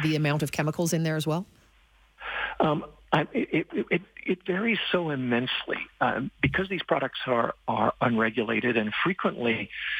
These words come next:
Speaker 2: uh, produced or customized by, um, various vape shops or various vape entities. It's, it's difficult to know just what is in any particular product. Uh, but certainly any time you place anything into your lungs that is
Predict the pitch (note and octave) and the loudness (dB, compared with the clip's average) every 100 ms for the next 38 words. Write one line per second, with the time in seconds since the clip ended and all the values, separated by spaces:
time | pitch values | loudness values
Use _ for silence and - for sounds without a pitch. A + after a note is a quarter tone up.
0 | - - - - - - - - - B2+ | -6 -4 -2 -2 -4 -6 -2 0 2 0
1 | - B2+ - C3 - C3 A#2 A2+ A#2+ G#2+ | -2 -4 -2 -2 0 2 2 0 -2 0
2 | - - A#4 - - - - A2 B2 - | -2 -6 -14 -4 -2 0 -2 -6 -6 -2
3 | A#2 A#2 A2+ - G#2+ A#2+ - A#2 - - | 0 2 -2 -2 -2 -2 -2 0 -2 -2
4 | A2 A#2 A2+ G2+ - G#2+ A2 A#2 B2+ - | -2 0 0 -2 -2 -2 0 -2 -2 -2
5 | A2+ - - - - - B2+ - - C3+ | -4 -4 -6 -8 -10 -2 -2 -2 -6 -6
6 | - E3 B2 - - A#2+ A#2 C3 A#2+ A2 | 0 -2 0 -6 -2 0 2 2 0 0
7 | B2 - A2+ A#2 A2+ A2 G#2+ A2+ A2+ - | -4 -2 0 0 0 -2 0 0 0 0
8 | A2+ G#2+ - - - - - A2+ G#2+ - | 0 0 -2 -4 -2 -4 -4 -4 -4 -10
9 | _ _ - C#3 C3+ - - - - - | _ _ 0 2 2 -2 -8 -8 -6 -2
10 | - C3+ - G3 D3 - G#3+ - D#3+ - | 0 2 0 0 -2 0 -4 -2 -4 0
11 | G3 D4 - D#3+ C3 C3 B2 - - - | 0 0 -2 0 2 2 2 -2 -6 0
12 | A#2+ A2 - - G3 F#3 - D#3 D#3 - | 0 0 -4 0 2 0 -2 -2 -2 -2
13 | C#3 - A#2+ A#2+ A#2 A2 A2 - A#2 - | -2 0 0 0 -2 -2 -2 0 0 0